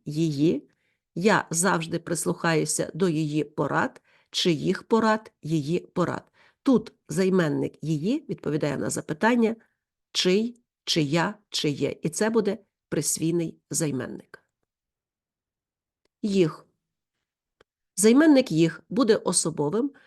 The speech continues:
коли теж відповідатиме на запитання кого. Бабуся покликала їх до столу. Кого покликала? Їх. Їх дуже налякала гроза. Гроза налякала кого? Їх. Займенник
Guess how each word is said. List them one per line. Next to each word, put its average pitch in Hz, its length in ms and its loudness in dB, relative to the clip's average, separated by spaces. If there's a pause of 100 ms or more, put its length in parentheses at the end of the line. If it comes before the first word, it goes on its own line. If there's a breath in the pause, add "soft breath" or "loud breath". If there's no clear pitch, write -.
(140 soft breath)
коли 202 220 6
теж 196 320 -6
відповідатиме 160 720 -2
на 147 120 -4
запитання 247 580 0
кого. - 420 -4 (320 soft breath)
Бабуся 302 540 0
покликала 180 720 -2 (500)
їх 208 400 -2
до 220 140 0
столу. - 480 -4 (340 soft breath)
Кого 277 280 2
покликала? - 640 -4 (100)
Їх. 220 420 -2 (1040)
Їх 208 240 4
дуже 262 340 2
налякала 175 560 2
гроза. 190 520 -4 (420)
Гроза 190 380 0
налякала 151 540 -2
кого? 180 600 -2
Їх. - 400 -10 (540)
Займенник 196 760 2